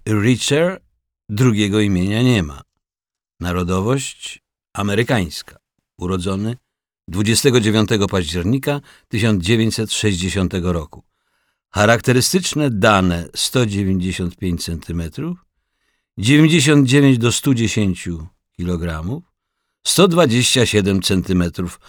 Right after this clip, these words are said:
w klatce piersiowej. Ubranie: kurtka trzy X L T, długość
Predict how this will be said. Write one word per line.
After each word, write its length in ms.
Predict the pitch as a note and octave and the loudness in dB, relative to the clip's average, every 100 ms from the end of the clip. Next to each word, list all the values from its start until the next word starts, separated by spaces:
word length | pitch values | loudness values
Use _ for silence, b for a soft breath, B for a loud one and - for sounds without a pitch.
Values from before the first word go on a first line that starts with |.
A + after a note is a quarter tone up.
| b | b
w 120 | - | -8
klatce 540 | - G2 D#2 - - E2+ | -2 0 0 -4 -6 -4
piersiowej. 760 | F2 D#2 - D2+ - D#2 B1+ _ _ _ _ _ | -6 -6 -8 -12 -14 -18 -20 _ _ _ _ _
Ubranie: 760 | E3+ C3 G#2+ E2+ D2+ E2 - _ _ _ _ | 2 4 4 4 -2 -10 -14 _ _ _ _
kurtka 580 | - F#3+ F3+ - D#3+ D#3 | 0 2 0 2 4 4
trzy 380 | - - G#3 F3+ - | 2 0 2 0 0
X 340 | D#3+ - - - | -2 0 0 2
L 300 | C3 A2+ F2+ | 4 4 2
T, 240 | C#3 F3+ | 0 0
długość 960 | D3+ E3 C#3 B2+ B2+ - - - - | 0 0 2 2 0 -4 -14 -14 -16